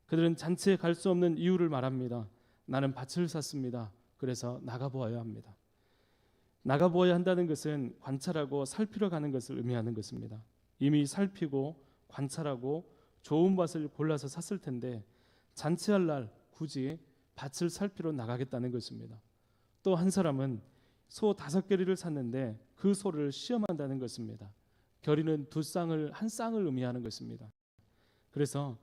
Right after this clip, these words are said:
총 열 마리의 소를 사서 이 소사-, 소가 밭을 잘 가는지, 건강한 소인지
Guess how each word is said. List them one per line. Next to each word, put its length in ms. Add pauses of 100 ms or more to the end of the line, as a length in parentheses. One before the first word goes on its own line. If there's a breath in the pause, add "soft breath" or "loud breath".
(100)
총 260
열 160
마리의 300
소를 260
사서 480 (160 soft breath)
이 180
소사-, 340
소가 520 (340 soft breath)
밭을 300
잘 240
가는지, 580 (460 soft breath)
건강한 460
소인지 640